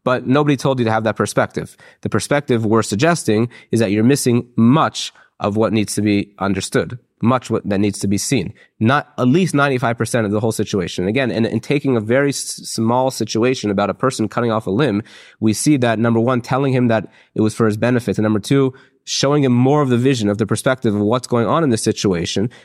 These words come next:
that it's in a hospital and so on and so forth, changes our perspective completely. So why wouldn't we say the same thing for God? We know he does nothing of, for his own benefit.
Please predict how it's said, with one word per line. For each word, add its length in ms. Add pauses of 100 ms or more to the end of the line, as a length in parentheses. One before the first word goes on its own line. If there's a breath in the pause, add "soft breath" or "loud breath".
(140 loud breath)
that 140
it's 100
in 80
a 60
hospital 420
and 100
so 160
on 60
and 100
so 160
forth, 280
changes 420
our 100
perspective 540
completely. 500 (360 loud breath)
So 440 (120)
why 340
wouldn't 200
we 100
say 160
the 80
same 200
thing 280
for 180
God? 320 (300 soft breath)
We 160
know 180
he 80
does 160
nothing 320
of, 180 (440)
for 280
his 140
own 160
benefit. 400